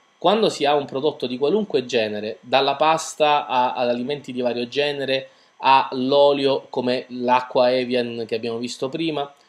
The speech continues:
piuttosto che utilizzare una etichetta variegata o una ricop-, una copertura grafica del, eh, diciamo, della superficie,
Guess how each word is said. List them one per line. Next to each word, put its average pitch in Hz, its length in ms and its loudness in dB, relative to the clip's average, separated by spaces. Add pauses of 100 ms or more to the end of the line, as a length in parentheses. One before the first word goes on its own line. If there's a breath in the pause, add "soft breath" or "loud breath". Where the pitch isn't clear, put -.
(300 soft breath)
piuttosto 196 480 0
che 135 100 -2
utilizzare 123 880 0
una 151 180 -4
etichetta 131 840 0
variegata 127 800 0
o 151 120 4
una 175 340 2
ricop-, 147 420 -2
una 160 200 -2
copertura 143 600 0
grafica 127 580 -2
del, 127 320 -2
eh, 113 600 -4
diciamo, 110 340 -8
della 120 400 -2
superficie, 120 840 -6